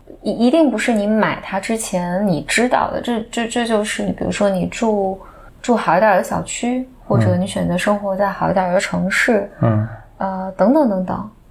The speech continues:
Speaker 1: 它能带给你一些不确定性，你，你并不知道你未来会收获什么。那我们再换一个问题啊，换一个问题就是我们有一个 Bimer，他应该是个高中生，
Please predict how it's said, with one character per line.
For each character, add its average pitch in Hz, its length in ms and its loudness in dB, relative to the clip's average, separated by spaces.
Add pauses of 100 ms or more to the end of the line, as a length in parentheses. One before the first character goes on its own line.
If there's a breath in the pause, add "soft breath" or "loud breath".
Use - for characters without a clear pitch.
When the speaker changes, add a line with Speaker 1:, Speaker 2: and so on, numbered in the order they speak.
(140)
Speaker 1:
它 - 120 0
能 294 160 4
带 294 160 0
给 233 140 -2
你 220 80 0
一 - 20 -4
些 202 100 -6
不 196 160 -6
确 233 220 -2
定 190 180 -4
性， 190 320 -6 (500)
你， - 100 -4
你 202 240 2
并 247 160 2
不 226 60 2
知 - 80 0
道 240 120 2
你 190 80 -4
未 196 80 0
来 180 160 2
会 190 100 -4
收 220 200 -2
获 220 180 -2
什 - 160 -6
么。 - 220 -12 (1000 loud breath)
那 247 160 4
我 233 60 4
们 190 100 4
再 190 120 4
换 233 220 2
一 175 40 4
个 165 60 6
问 160 180 4
题 - 140 -6
啊， - 120 -2
换 233 220 2
一 - 20 6
个 233 60 6
问 220 160 6
题 202 180 4
就 208 160 4
是 170 300 4
我 160 100 6
们 170 140 4
有 185 140 6
一 165 160 2
个 180 580 2 (760)
Bimer， 269 340 4
他 226 60 0
应 262 100 4
该 285 160 4
是 269 100 4
个 202 80 4
高 240 200 2
中 277 200 2
生， 302 240 2